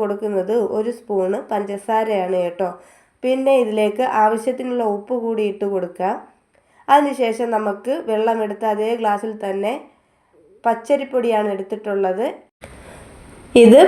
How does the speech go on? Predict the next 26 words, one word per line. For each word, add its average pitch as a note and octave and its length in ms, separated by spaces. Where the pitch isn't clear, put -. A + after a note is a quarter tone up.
പുട്ടുപൊടിയല്ല C4+ 800
കേട്ടോ, G#3+ 200
വറുത്ത G#3+ 420
പത്തിരിപ്പൊടിയാണ്. A3+ 1000
അപ്പോൾ A3+ 240
ഒന്നര B3 260
ഗ്ലാസ് C4 300
അളവിലാണ് G#3+ 560
പത്തിരിപ്പൊടി A#3 520
ഞാനിവിടെ A3+ 360
എടുത്തിട്ടുള്ളത്. G#3+ 800
അപ്പോൾ B3+ 180
ഒരു A#3+ 200
ഗ്ലാസ് C#4 360
വെള്ളം A#3 320
നേരത്തെ A3+ 320
ഒഴിച്ച് A3+ 320
കൊടുത്തിട്ടുണ്ടായിരുന്നു. G#3 840
പിന്നെ G#3+ 280
ദാ G3+ 100
ഇതിലേക്ക് G3 500
അര G3 80
ഗ്ലാസ് A#3+ 360
വെള്ളം G3 320
കൂടി G3 180
ചേർത്ത് G3 340